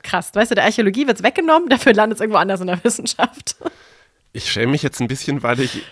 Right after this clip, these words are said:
Speaker 2: als du gerade fragtest, ob ich eine Idee hab, in die Richtung gedacht hab, ja, irgendwelche esoterischen Spinner,
Speaker 1: Ja.
Speaker 2: die sagen, ah, hier, das, das gute, der gute Tiefseestahl, der hat, der hat, der ist besonders gut energetisch und so, der, der hat, äh,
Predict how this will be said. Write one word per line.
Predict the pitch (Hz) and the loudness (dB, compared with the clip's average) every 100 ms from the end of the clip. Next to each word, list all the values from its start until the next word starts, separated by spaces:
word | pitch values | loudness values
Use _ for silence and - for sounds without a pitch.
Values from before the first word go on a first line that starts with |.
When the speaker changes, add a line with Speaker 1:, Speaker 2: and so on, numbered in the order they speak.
| _ | _
Speaker 2:
als | 120 110 | -6 -4
du | 117 | -4
gerade | 117 120 - | -2 -2 -2
fragtest, | 113 120 127 113 - - - - 101 | -2 -2 -4 -8 -10 -16 -20 -20 -16
ob | - | -12
ich | 110 | -6
eine | 120 | -6
Idee | 110 123 135 | -2 -2 -2
hab, | - 117 104 | -6 -14 -8
in | 113 | -4
die | 110 | -2
Richtung | 117 - 127 | -4 -4 -4
gedacht | 113 117 - | -4 -4 -4
hab, | 117 - | -6 -4
ja, | |
irgendwelche | 101 110 101 107 | -4 -4 -6 -8
esoterischen | 104 104 120 117 117 110 | -8 -6 -6 -4 -4 -8
Spinner, | - 123 123 160 170 - - - 226 | -6 -4 -2 -2 -6 -14 -20 -16 -4
Speaker 1:
Ja. | 214 208 | -2 0
Speaker 2:
die | |
sagen, | 113 113 120 | 0 -2 0
ah, | 110 | 0
hier, | 117 127 | 0 -2
das, | 117 107 | -4 -4
das | 113 - - | -6 -8 -10
gute, | 123 135 123 | -6 -2 0
der | 110 | -2
gute | 127 120 123 | -4 -6 -6
Tiefseestahl, | - 139 - 123 - 120 110 127 143 143 - 320 - 113 | -6 -4 -2 -2 -2 0 2 2 2 -2 -4 -2 0 2
der | 117 | 2
hat, | - | 2
der | 135 | 4
hat, | 605 - | 4 6
der | 131 | 4
ist | |
besonders | 123 135 143 139 | 4 4 4 4
gut | 427 151 | 2 2
energetisch | 120 135 127 127 143 156 143 - | 2 2 2 2 2 2 2 0
und | - 131 | -4 -2
so, | 135 135 | 0 2
der, | 123 117 | 2 2
der | 127 | 0
hat, | 117 - | -2 -2
äh, | - | -6